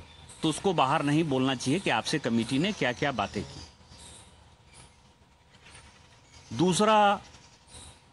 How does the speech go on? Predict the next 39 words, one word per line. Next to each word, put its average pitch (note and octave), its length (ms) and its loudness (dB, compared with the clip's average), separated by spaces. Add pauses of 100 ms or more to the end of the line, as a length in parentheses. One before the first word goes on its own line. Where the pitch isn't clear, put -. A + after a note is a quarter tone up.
(300)
दिल्ली D#3 280 2
हाई D#3 200 2
कोर्ट D#3+ 320 -2
में D#3 280 0
मेरे C#3 260 0
लोकसभा C#3+ 500 0
अध्यक्ष C3 400 -2
को A#2+ 140 -2 (160)
पहली C3+ 240 2
बार D#3 200 2
ऐसा C#3 220 0
मैंने C3 240 0
सुना C3 300 0
अपने A#2+ 240 0
जीवन A#2 280 0
में C3 160 -2 (1400)
कि F3 100 2
मैं D#3+ 240 4
यदि A3 240 2
लोकसभा F#3+ 540 2
स्पीकर F#3 460 0
को G3 160 2
कोई F3+ 220 0
पत्र D#3+ 300 -2
लिखता C#3 320 -2
हूं C#3+ 220 -2
तो F3+ 120 -2
उसके E3 240 0
ऊपर G3+ 400 2
भी G#3 140 4
डिफेमेशन D#3 540 0
हो G2 100 -4
सकता F2+ 300 -6
है। F#2+ 100 -4
First - 320 -2
time D3+ 360 -2 (200)
in A#2+ 80 0
my A2+ 160 0
life। F#2 320 -4